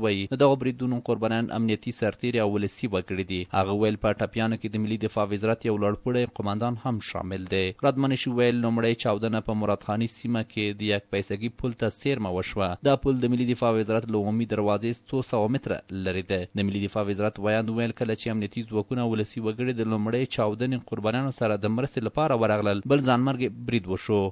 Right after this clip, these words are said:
طالبانو دغه برید مسؤلیت منلی دی او ویلي دي چې لومړی چاودنه او دویمې ځانمرګي برید و. د افغانستان جمهوري ریاست وایي، ډیر ژر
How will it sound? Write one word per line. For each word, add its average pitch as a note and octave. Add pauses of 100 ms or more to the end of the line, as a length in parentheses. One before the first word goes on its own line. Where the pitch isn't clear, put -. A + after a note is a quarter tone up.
(140)
طالبانو C#3+
دغه B2+
برید B2+
مسؤلیت A#2
منلی G#2
دی G2
او G2
ویلي C#3
دي C#3+
چې D#3
لومړی B2
چاودنه A#2+
او A2+
دویمې B2+ (200)
ځانمرګي B2 (100)
برید F#2+
و. F#2+ (480)
د A2+
افغانستان A#2
جمهوري A#2
ریاست A#2
وایي، G#2+
ډیر A2+
ژر B2